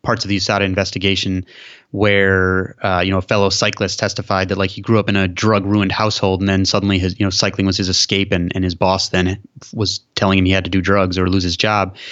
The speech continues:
It was this, this sort of other stuff that really, once the pressure built, that they backed away from Lance Armstrong. And the pressure hasn't built that way for Salazar. And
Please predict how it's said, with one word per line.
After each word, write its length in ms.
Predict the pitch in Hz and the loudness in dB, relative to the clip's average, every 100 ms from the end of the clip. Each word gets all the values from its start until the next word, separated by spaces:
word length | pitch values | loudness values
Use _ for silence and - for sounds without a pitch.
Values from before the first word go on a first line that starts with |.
| - - | -16 -4
It 80 | 143 | 2
was 140 | 139 | 4
this, 260 | 127 123 - - | 4 0 -2 -4
this 100 | 127 | -2
sort 160 | - 139 | 0 0
of 60 | 127 | 0
other 260 | 143 151 | 0 0
stuff 380 | - - 98 95 | 0 -2 -2 -2
that 120 | 95 101 | -8 -4
really, 340 | 120 175 123 | 0 4 4
once 200 | 107 107 | 2 0
the 100 | - | -4
pressure 340 | - 117 - | -4 -4 -2
built, 280 | 90 95 95 | -4 -6 -6
that 120 | 98 | -6
they 80 | 98 | -4
backed 300 | 90 95 92 | -2 -2 -2
away 180 | 92 92 | -2 -2
from 160 | - 101 | -2 -4
Lance 240 | 104 98 | -4 -2
Armstrong. 540 | 104 101 101 107 110 113 - - - | 0 0 -2 -2 -2 -4 -12 -6 0
And 100 | 127 | 2
the 40 | |
pressure 280 | 135 151 117 | 2 0 0
hasn't 300 | 117 131 110 | 2 0 0
built 180 | 98 95 | -2 -2
that 220 | 92 90 | -2 -2
way 340 | 95 95 98 - - - _ | -4 -4 -6 -12 -20 -20 _
for 100 | - | -4
Salazar. 800 | 101 113 92 90 92 90 90 - - | 0 0 0 0 0 2 2 0 -2
And 400 | 107 101 98 | 0 0 0